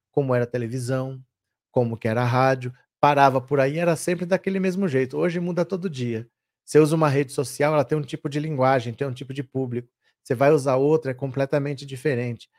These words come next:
Aí aparece uma rede que você não sabe como funciona, e você tenta fazer isso, aquilo, não dá certo. Não é tão simples, viu? Hoje em dia, trabalhar com comunicação é muito difícil porque as ferramentas mudam muito. Edmilson, obrigado pelo super sticker e obrigado por ser membro, viu?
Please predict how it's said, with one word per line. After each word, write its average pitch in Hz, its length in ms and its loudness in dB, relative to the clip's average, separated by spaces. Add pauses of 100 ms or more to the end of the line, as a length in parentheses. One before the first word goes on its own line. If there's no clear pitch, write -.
(140)
Aí 131 140 2
aparece 147 480 0
uma 151 160 -2
rede 135 320 -2
que - 60 -20
você 147 100 -6
não 139 100 -6
sabe 135 300 -2
como 135 180 -6
funciona, 131 720 -4 (360)
e 113 80 -6
você 135 160 2
tenta 139 320 0
fazer 135 320 0
isso, 127 160 -8
aquilo, 135 280 -6
não 131 140 -6
dá 123 140 0
certo. 139 260 -6
Não 160 100 -2
é 170 60 2
tão 208 180 -4
simples, 113 440 -8
viu? 156 240 -6 (480)
Hoje 139 180 0
em 135 60 -4
dia, 139 180 2
trabalhar 151 380 4
com 156 100 -8
comunicação 147 640 -4
é 147 60 0
muito 151 260 -4
difícil 139 420 -6
porque 143 240 -4
as 131 120 -2
ferramentas 127 580 -4
mudam 143 320 -6
muito. 123 260 -6 (560)
Edmilson, 160 600 4
obrigado 151 420 6
pelo 165 180 0
super 151 320 -2
sticker 165 380 -2
e 165 40 4
obrigado 143 440 0
por 143 140 -6
ser 147 180 -4
membro, 113 340 -2
viu? 170 240 0